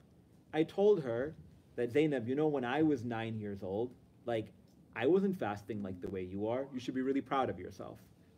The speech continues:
She'd ask me for fifty dollars after I said that. <laughs> And I told her, "You can have anything that you want."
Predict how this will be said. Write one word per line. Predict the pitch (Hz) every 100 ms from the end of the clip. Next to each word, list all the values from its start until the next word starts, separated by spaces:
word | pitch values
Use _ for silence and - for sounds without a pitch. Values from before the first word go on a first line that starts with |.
| _ - - - - - -
She'd | 131
ask | 120 117
me | 98
for | 98
fifty | 110 98
dollars | 95 90 90 90
after | 87 85
I | 87
said | 90 -
that. | - - 202 - - - - - - - - -
<laughs> | - - -
And |
I | 101
told | 98 113 107
her, | 98 92 226 175 170
"You | 107
can | 110
have | 98 104
anything | 107 110 107 101
that | 95
you | 101
want." | 117 120 147